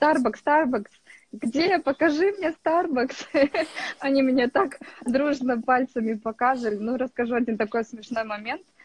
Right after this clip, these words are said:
На самом деле в Турции люди очень доброжелательные, и, э, каждый хочет тебе помочь. Знает он или не знает? Вот это опасная такая черта.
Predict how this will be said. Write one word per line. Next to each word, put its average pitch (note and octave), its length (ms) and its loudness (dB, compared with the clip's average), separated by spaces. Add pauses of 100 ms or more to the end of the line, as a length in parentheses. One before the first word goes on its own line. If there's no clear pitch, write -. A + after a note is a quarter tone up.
(120)
На G#3 100 -2
самом A#3 260 2
деле G#3+ 200 4
в G#3 80 -4
Турции G3+ 680 2
люди G#3 520 0
очень A3 340 -2
доброжелательные, F#3+ 1040 0
и, G3 320 2
э, F3+ 340 -2
каждый A3+ 440 2
хочет A#3 400 -2
тебе G#3 200 2
помочь. G3 560 0 (320)
Знает G#3+ 520 4
он G3 260 2 (140)
или A3 200 8
не G#3+ 180 6
знает? F#3 440 0 (520)
Вот G3+ 260 4 (260)
это G3+ 220 4
опасная G#3 460 0
такая F#3 300 -2
черта. F3+ 500 -6